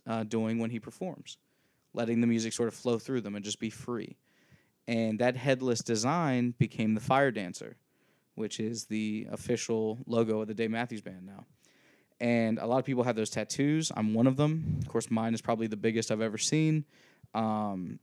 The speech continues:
and it's funny, I, I gave my tattoo artist, uh, her name's Emily, uh, from Delaware, I gave her a picture of the Fire Dancer, and I said, "I want one of these,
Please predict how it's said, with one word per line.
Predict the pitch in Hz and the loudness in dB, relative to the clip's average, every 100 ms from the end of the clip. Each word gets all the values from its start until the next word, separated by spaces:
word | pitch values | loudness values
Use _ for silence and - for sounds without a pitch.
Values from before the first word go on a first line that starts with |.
| - _ _ _ _ _ _ - _ _ _ | -18 _ _ _ _ _ _ -20 _ _ _
and | 143 123 120 113 113 107 | 2 4 4 4 2 0
it's | - | -6
funny, | - 170 170 | -2 0 2
I, | 127 113 | 2 0
I | - 117 | -2 -2
gave | 110 127 143 143 139 131 - | 0 2 4 4 0 -4 -6
my | 117 113 | -4 -2
tattoo | - 113 - 175 | -2 -2 0 2
artist, | 113 117 139 - _ _ _ _ _ | 2 0 -6 -10 _ _ _ _ _
uh, | 113 | 0
her | 123 | 4
name's | 120 135 | 4 2
Emily, | 113 107 104 135 - - | 0 -2 -4 -6 -10 -6
uh, | 104 101 | -4 -4
from | - 110 | -4 -2
Delaware, | 110 104 104 101 _ _ _ _ _ | 0 -2 -4 -8 _ _ _ _ _
I | 117 | 0
gave | 113 127 | 4 2
her | 127 117 117 120 127 _ - | 2 2 2 -2 -8 _ -14
a | 110 | -12
picture | - 151 139 | -2 0 0
of | |
the | 120 | -2
Fire | - 185 165 | 0 2 0
Dancer, | 110 104 123 | -4 -6 -10
and | 113 | -8
I | 110 | -8
said, | - | -4
"I | 101 | 0
want | 127 120 110 | 2 2 2
one | 110 | 2
of | 107 | 0
these, | 165 131 110 - | 0 0 -2 -6